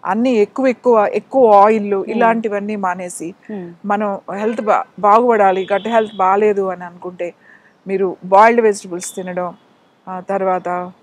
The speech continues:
Speaker 1: ఫ్రెష్ సీజనల్ ఫ్రూట్స్.
Speaker 2: మ్మ్.
Speaker 1: ఇప్పుడు బాగా బయట నుంచి different different fruits వస్తున్నాయి. అట్లాంటి ఏం తినొద్దు. ఆ కోల్డ్ స్టోరేజ్‌లో వచ్చే తినొద్దు.
Speaker 2: మ్మ్.
Speaker 1: చక్కగా మన బయట దొరుకుతాయి కదా, Vendors మనకు బండ్ల మీద అమ్ముతారు.
Speaker 2: మ్మ్.
Speaker 1: అవి ఎప్పుడూ కూడా cold స్టోరేజ్‌లో వచ్చి ఉండవు.
Speaker 2: మ్మ్.
Speaker 1: అవి బాగా నిల్వ ఉంటే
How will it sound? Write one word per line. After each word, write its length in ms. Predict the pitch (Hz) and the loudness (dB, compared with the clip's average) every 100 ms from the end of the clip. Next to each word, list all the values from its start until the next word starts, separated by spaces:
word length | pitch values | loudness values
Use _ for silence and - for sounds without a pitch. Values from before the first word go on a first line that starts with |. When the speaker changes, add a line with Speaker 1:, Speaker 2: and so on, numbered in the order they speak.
| _ | _
Speaker 1:
ఫ్రెష్ 400 | 233 220 - 220 | -4 -4 -2 -6
సీజనల్ 600 | 185 - 269 269 277 233 196 | -4 -4 -2 -2 0 -2 -2
ఫ్రూట్స్. 480 | 196 175 - - | -6 -10 -8 -12
Speaker 2:
మ్మ్. 220 | 214 180 170 _ _ _ - | -12 -12 -16 _ _ _ -12
Speaker 1:
ఇప్పుడు 200 | 214 226 | -8 -2
బాగా 400 | 185 202 233 247 | 2 4 4 0
బయట 320 | 196 202 208 | 0 -2 -2
నుంచి 300 | 226 220 196 | -8 -8 -8
different 340 | 190 208 214 | -8 -8 -8
different 320 | 196 208 202 - | -8 -10 -10 -12
fruits 280 | 190 190 | -14 -14
వస్తున్నాయి. 240 | 185 - 185 | -14 -14 -6
అట్లాంటి 320 | 214 208 202 | -2 -2 -2
ఏం 200 | 196 220 | -4 -4
తినొద్దు. 320 | 214 185 175 | -4 -8 -8
ఆ 40 | 175 | -10
కోల్డ్ 380 | - 240 254 | -2 2 2
స్టోరేజ్‌లో 520 | - 240 214 202 196 190 | 2 0 0 -2 -4 -6
వచ్చే 260 | 185 196 | -6 -10
తినొద్దు. 360 | 190 175 165 - - | -10 -12 -16 -20 -18
Speaker 2:
మ్మ్. 260 | 202 175 165 | -14 -14 -16
Speaker 1:
చక్కగా 480 | 165 - 202 247 233 | -12 -4 -2 0 2
మన 160 | 220 | 0
బయట 320 | 190 196 208 | 0 0 2
దొరుకుతాయి 460 | 233 202 196 196 196 | 0 -2 -4 -6 -8
కదా, 220 | 190 190 - _ _ - | -6 -10 -12 _ _ -16
Vendors 480 | 190 202 214 226 - 202 | -6 -2 -2 -4 -4 -6
మనకు 200 | 190 180 | -6 -2
బండ్ల 320 | 208 247 277 | 0 0 0
మీద 220 | 269 208 | 0 0
అమ్ముతారు. 400 | 185 185 185 170 | -2 -4 -6 -6
Speaker 2:
మ్మ్. 120 | 220 | 0
Speaker 1:
అవి 240 | 202 233 233 | 0 0 -2
ఎప్పుడూ 320 | 220 269 277 | -4 -4 -4
కూడా 220 | 254 262 | -2 -2
cold 280 | 262 220 220 | 0 -2 -4
స్టోరేజ్‌లో 560 | - 220 214 202 208 | -6 -4 -6 -6 -6
వచ్చి 380 | 226 208 202 - | -4 -6 -6 -8
ఉండవు. 380 | 226 190 202 196 | -8 -6 -4 -4
Speaker 2:
మ్మ్. 140 | 208 | -6
Speaker 1:
అవి 100 | 170 | -10
బాగా 360 | 160 127 180 240 | -6 -4 0 0
నిల్వ 240 | 226 220 | 0 -2
ఉంటే 240 | 214 220 | -2 -4